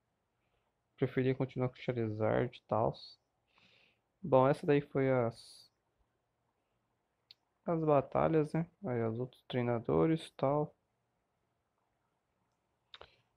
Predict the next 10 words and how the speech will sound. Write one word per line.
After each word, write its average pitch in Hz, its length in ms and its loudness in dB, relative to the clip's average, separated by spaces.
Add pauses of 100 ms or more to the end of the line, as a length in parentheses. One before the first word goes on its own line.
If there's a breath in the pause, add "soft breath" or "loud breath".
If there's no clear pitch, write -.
(800)
E 139 80 6
a 143 40 10
gente 151 200 0
tem 170 100 -4
que 175 120 -2
ir 180 40 4
subindo 180 380 0
de 185 100 0
nível, 170 400 4
né? 151 160 2